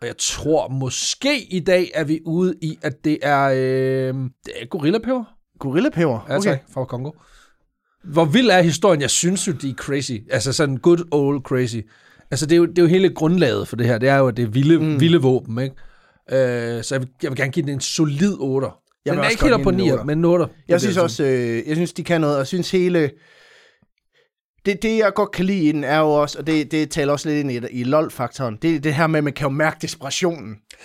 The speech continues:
Speaker 1: Ja.
Speaker 2: Øh, at jo længere man kommer med de her våben.
Speaker 1: Men de hygger sig også lidt.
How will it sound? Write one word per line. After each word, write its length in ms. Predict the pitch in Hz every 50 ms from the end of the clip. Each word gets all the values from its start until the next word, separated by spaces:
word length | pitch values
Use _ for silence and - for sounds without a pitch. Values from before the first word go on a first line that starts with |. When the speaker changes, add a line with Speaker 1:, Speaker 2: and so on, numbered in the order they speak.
| - - - _ -
Speaker 1:
Ja. 300 | 170 185 196 180 165 160 156
Speaker 2:
Øh, 40 | - -
at 180 | 165 160 156 180
jo 80 | 175
længere 300 | 175 185 196 214 214 202
man 160 | 190 175 160
kommer 340 | - 190 196 190 170 139 127
med 180 | 123 127 135 135
de 120 | 143 143 151
her 80 | 156
våben. 440 | 143 143 175 196 180 - 123 107 - - -
Speaker 1:
Men 120 | 160 156 143
de 60 | 139
hygger 240 | 156 247 247 240 -
sig 140 | - 127 127
også 160 | - - 143
lidt. 180 | 135 135 -